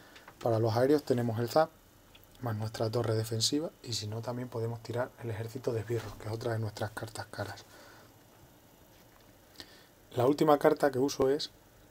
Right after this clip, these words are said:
el rayo. Como podéis ver, el rayo es bastante eficiente, pero te puede pasar como ahora, que había cinco unidades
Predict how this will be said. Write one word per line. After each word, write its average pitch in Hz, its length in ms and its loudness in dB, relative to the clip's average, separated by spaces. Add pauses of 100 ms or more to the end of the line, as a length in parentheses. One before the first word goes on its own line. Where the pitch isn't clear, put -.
(140)
el 113 120 -2
rayo. 107 360 -4 (160)
Como 113 200 -4
podéis 120 300 2
ver, 135 100 8
el 127 140 6
rayo 123 280 4
es 131 140 -4
bastante 120 380 0
eficiente, 113 480 -2 (260)
pero 123 240 0
te 110 80 -4
puede 123 220 0
pasar 123 260 0
como 120 240 -4
ahora, 113 240 -4 (460)
que - 100 -4
había 113 220 4
cinco 113 320 -4
unidades 135 500 4